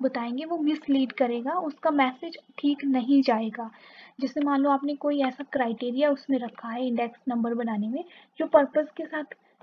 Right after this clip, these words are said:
ठीक नहीं बैठ रहा है और आप उसको index, index number बोल रहे हो, तो, तो जो समझेगा, the person who will be looking at the index number, वो उसको कुछ अलग तरह से interpret करेगा।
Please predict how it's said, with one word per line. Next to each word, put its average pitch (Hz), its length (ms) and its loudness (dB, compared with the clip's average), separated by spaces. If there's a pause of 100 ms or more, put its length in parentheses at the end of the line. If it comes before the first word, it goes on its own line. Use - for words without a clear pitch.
(360)
ठीक 302 260 -2
नहीं 285 280 2
बैठ 214 340 0
रहा 208 220 -4
है 214 240 -10 (260)
और 294 120 6
आप 311 160 6
उसको 311 360 -2
index, 269 360 2 (200)
index 254 440 2
number 240 260 -2
बोल 226 180 2
रहे 233 200 -6
हो, 226 280 -4 (460)
तो, 349 120 4 (1040)
तो 294 60 -8
जो 330 160 2
समझेगा, 311 800 2 (320)
the 262 380 -2
person 277 380 4
who 294 260 0
will 277 200 2
be 277 100 0
looking 269 340 2
at 247 140 0
the 269 280 -4
index 254 260 0 (160)
number, 254 260 -2 (460)
वो 359 140 4
उसको 359 260 -2
कुछ 370 240 0
अलग 262 260 4
तरह 269 200 4
से 277 160 -2
interpret 240 560 -2
करेगा। 226 400 -4